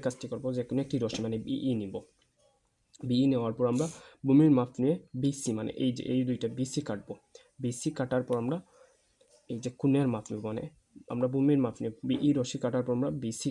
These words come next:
কাটবো, মানে এই যে ভূমির মাপ নিয়ে আমরা বি বিন্দুতে বসিয়ে এটা কাটবো, আমরা এটাকে বলতে পারি বিসি, মানে এখানে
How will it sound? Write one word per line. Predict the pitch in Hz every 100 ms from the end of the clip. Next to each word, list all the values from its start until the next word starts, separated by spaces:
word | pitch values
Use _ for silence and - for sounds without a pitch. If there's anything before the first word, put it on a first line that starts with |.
| 123
কাটবো, | 101 101 104 -
মানে | 107 - 120
এই | 113
যে | 151 180 - _ _ 131
ভূমির | 135 131 151 123
মাপ | 113
নিয়ে | 120
আমরা | 117 120
বি | 120 127
বিন্দুতে | 127 135 143
বসিয়ে | 120 - 165 208 - _ 120
এটা | 123 117
কাটবো, | 107 107
আমরা | 117 123
এটাকে | 127 127 127
বলতে | 113 123
পারি | 156 165 120
বিসি, | 120 - 104 92 _ _ - _
মানে | 110 110
এখানে | 151